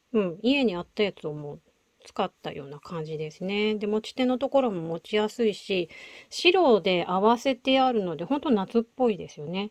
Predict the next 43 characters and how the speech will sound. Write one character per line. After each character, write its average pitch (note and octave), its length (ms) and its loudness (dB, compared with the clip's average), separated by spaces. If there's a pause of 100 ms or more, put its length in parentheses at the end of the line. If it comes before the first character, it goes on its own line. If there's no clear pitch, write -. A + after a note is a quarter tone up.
(160)
色 G3 220 0
味 E3+ 160 -2
が。 D3+ 180 -10
こ D#4+ 140 -2
れ E4+ 100 0
単 C4 220 6
色 C#4+ 240 0
で C#4+ 100 0
見 C#4 160 2
る A3+ 100 4
と、 F#3 420 4
ち D4 60 -4
ょ - 40 2
っ - 20 -16
と D#3+ 160 2 (200)
秋 B3+ 220 -4
っ A#3+ 40 2
ぽ D#4+ 180 2
い C#4+ 60 -2
か G#3+ 100 2
な F#3 160 -2
と E3+ 100 -10
思 F3+ 140 -2
っ A3+ 40 -8
た A3 140 -6
ん F3+ 60 -2
で D#3+ 80 -2
す - 100 -16
け D#3+ 140 -6
ど、 E3+ 140 -2
白 F4+ 260 -2
を A3+ 60 4
持 F3 100 0
っ - 40 -6
て G#3 140 -4
く G#3+ 140 2
る F#3 80 2
こ E3 140 -10
と D#3 120 -10
に D3+ 120 -6
よ D3+ 60 -8
っ - 40 -20
て、 - 300 -14